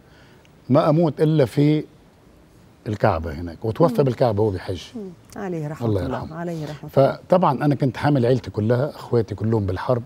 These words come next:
Speaker 1: فعانينا بطريقة صعبة جدًا، مش بسهولة.
Speaker 2: يعني كنت تقبض من الشغل وتبعت لعيلتك؟
Speaker 1: أكيد.
Speaker 2: مم.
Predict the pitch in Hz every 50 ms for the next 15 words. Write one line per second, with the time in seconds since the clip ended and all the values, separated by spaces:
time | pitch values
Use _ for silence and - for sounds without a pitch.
0 | - - - - - - - - - - - - - 110 101 104 110 117 139 170
1 | 170 147 123 107 101 - 110 117 156 160 127 - - 139 123 113 104 95 104 123
2 | 117 101 85 80 - - - - - - - - - _ - - - - - -
3 | 120 - - 131 135 131 190 196 202 196 190 - 226 240 233 - 233 233 - 262
4 | 269 - 220 214 214 202 185 180 185 - 160 175 180 185 - - - 233 262 277
5 | 285 262 240 - 285 277 262 247 - 247 226 196 - - 160 - - - - -
6 | 151 180 196 165 104 - - - - _ _ - - _ - - - _ - 214